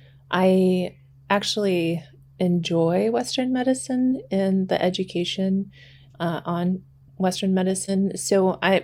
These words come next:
my, some of my training actually is I went to, through, uh, Bachelor of Science of Nursing program, and I almost completed it,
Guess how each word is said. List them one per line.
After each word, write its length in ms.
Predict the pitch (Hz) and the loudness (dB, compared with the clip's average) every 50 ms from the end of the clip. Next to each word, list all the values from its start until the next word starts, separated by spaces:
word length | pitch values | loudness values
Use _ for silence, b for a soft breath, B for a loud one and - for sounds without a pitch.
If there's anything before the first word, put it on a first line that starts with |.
| 180 - - | -4 -4 -2
my, 200 | 196 185 196 190 | 0 0 0 -2
some 240 | 190 - 285 330 | -2 -2 -2 -2
of 60 | 330 202 | 0 2
my 120 | 175 151 | 2 2
training 500 | 156 - - 180 180 180 165 156 156 156 | 0 0 2 2 2 4 2 2 -2 -2
actually 500 | - 156 165 - - - 170 170 160 160 | -4 -6 -6 -4 -4 0 0 2 2 4
is 220 | 160 160 160 - | 2 2 0 0
I 120 | 165 165 160 - - | 0 0 0 0 0
went 220 | 185 190 175 - - - - | -2 -2 -2 -2 -6 -8 -6
to, 400 | 175 160 160 156 156 151 156 156 B B B B B B B - | -2 -2 0 0 0 0 -2 -6 B B B B B B B -8
through, 440 | - - 175 170 160 151 151 - - - - | -2 0 2 2 2 2 0 -2 -6 -10 -8
uh, 220 | 151 143 147 147 | -8 -6 -6 -8
Bachelor 420 | - - 160 156 156 - 190 180 180 | -4 0 0 0 0 2 0 0 0
of 80 | 175 | 0
Science 320 | - - 170 165 165 165 170 | -2 -4 -4 -4 -4 -4 -4
of 100 | - 175 | -2 -2
Nursing 340 | 165 156 160 - 180 180 | -2 -2 -2 -2 -2 -4
program, 540 | 180 165 156 156 156 151 151 151 156 175 160 - - - - - - - | -2 -2 -4 -2 -4 -4 -4 -4 -6 -8 -10 -16 -20 -20 -20 -12 -6 -2
and 580 | 175 180 175 170 170 170 165 165 165 170 165 - - - - B B B B B B B B - - | 0 0 0 0 0 -2 -2 -2 -2 -4 -4 -6 -8 -8 -10 B B B B B B B B -14 -8
I 300 | - 175 175 170 170 170 | -6 -4 -4 -4 -4 -4
almost 400 | 147 170 202 208 208 208 202 - | -2 0 0 0 0 -2 -2 -4
completed 520 | - 190 185 185 - 175 170 170 165 156 165 | -4 -4 -4 -2 -2 -4 0 0 0 0 2
it, 320 | 160 156 156 151 - - | 2 2 2 0 -2 -6